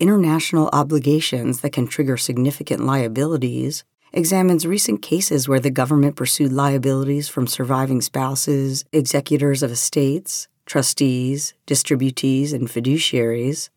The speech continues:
identifies the main tools available to the I R S, D O J, and district courts in international tax collection cases, and analyzes the use of repatriation orders over time. Common international duties.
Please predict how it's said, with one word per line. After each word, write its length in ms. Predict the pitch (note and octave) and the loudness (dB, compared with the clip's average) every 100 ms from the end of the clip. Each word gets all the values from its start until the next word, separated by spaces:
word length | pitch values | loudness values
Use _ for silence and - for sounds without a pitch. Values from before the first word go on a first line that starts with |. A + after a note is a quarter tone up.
| _ _ _ | _ _ _
identifies 640 | F#3 F3+ G#3 A3 G#3 G3 - | 0 2 2 0 0 -2 0
the 100 | C3 | 2
main 360 | B2+ C3+ F3 | 4 4 2
tools 520 | E3 E3+ F3+ C3+ B2+ | -2 2 4 4 0
available 480 | C#3+ C3+ C#3 C3+ C#3 | 0 2 2 2 0
to 160 | C3 C#3+ | -2 0
the 140 | C3+ | 2
I 140 | C#3 C#3 | 2 2
R 200 | C3+ C3 | 2 2
S, 340 | C#3 D#3 - | 0 -2 -6
D 220 | - C#3+ | 0 2
O 100 | C3 | 2
J, 520 | C3 - C3 C#3+ E3 G3 | 0 -2 -2 -2 -4 -2
and 180 | A#2+ | -2
district 460 | C3 C#3 - A#2 - | 0 -2 -2 -8 -8
courts 560 | - E3+ C3+ C3+ - - | 0 2 2 -4 -10 -2
in 140 | D3+ | 0
international 760 | D3 C#3 C#3 C3+ C#3 C#3 C3+ A#2 | 2 0 0 2 2 0 -2 -2
tax 380 | - D#3 E3 - | -4 -4 -2 -4
collection 460 | - A#2 - A#2+ | -2 -4 -2 -4
cases, 720 | B2 A2 A2+ B2+ A#2 C3+ - _ _ _ | -2 -4 -2 -2 -2 -4 -12 _ _ _
and 200 | G3+ G3 | 0 0
analyzes 680 | G3 A#3 A#3+ C3+ C3 C3 B2 | 2 2 2 2 2 0 0
the 80 | |
use 280 | C3 C3+ B2+ | 0 0 0
of 140 | C#3 C3+ | -2 -2
repatriation 800 | B2+ D3+ C#3 C3 C#3 F3+ - A#2+ | -2 -2 -2 0 2 2 0 -2
orders 400 | A2 A#2 B2 C3+ | -2 -4 -4 -2
over 220 | A#2+ C3 | -2 -4
time. 540 | - D#3 B2+ G2 D3+ - _ _ _ _ _ _ _ _ _ | -2 0 0 -2 -12 -18 _ _ _ _ _ _ _ _ _
Common 320 | - C4 C#4 | 0 4 6
international 720 | C4 D3 D3 C3 C3 B2+ C#3 A#2+ | 6 2 2 2 2 2 0 0
duties. 760 | A#2+ C#3 B2+ D#3+ D3 - - | 0 0 0 -4 -6 -8 -10